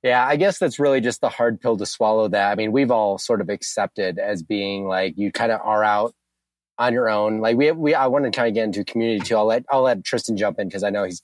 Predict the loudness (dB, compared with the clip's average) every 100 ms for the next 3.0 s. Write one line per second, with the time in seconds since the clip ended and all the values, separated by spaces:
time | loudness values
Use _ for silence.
0 | -4 -2 -2 -4 -6 -6 -6 -6 -8 -10
1 | -12 -10 -10 -10 -12 -12 -10 -12 -16 _
2 | _ _ _ _ -2 2 2 2 0 -2